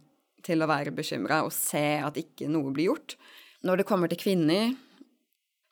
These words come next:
så er det kanskje litt vanskeligere å si, spesielt i Norge, men noe av det kan jo handle om at det har vært mer aksept for at kvinner generelt viser følelser,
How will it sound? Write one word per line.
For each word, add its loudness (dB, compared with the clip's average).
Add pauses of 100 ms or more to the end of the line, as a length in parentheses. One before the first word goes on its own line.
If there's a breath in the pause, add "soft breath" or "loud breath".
(100)
så 2
er 4
det -2
kanskje -2
litt 0
vanskeligere 0 (100)
å -2
si, 0
spesielt -2
i -
Norge, 2
men 0
noe -2
av -2
det 4
kan 2
jo 2
handle 0
om -4
at -8
det 0
har -2
vært -4
mer -2
aksept -8
for -2
at -4
kvinner -2
generelt -4
viser -4
følelser, 0